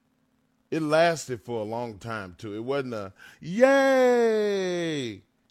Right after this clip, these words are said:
Good job. All right." It was a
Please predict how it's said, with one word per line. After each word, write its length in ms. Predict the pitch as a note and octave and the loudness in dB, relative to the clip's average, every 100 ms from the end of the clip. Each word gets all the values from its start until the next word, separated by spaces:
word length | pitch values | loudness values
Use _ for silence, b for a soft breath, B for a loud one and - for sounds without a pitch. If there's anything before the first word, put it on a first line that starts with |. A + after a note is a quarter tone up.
| _ _ - | _ _ -8
Good 400 | B3 B3+ D#3 A#2 | -4 -4 -4 -2
job. 520 | F#3+ F3+ C#3 G2 - - | 2 2 2 -2 -6 -4
All 140 | A#3 | -2
right." 480 | F3 E3 G3+ G2 - _ _ _ _ _ _ _ - | 0 2 2 0 -6 _ _ _ _ _ _ _ 2
It 140 | F#3+ | 2
was 300 | F#3+ C#3 A#2+ | 2 -2 -4
a 360 | A2 G#2 G2+ | -4 -4 -6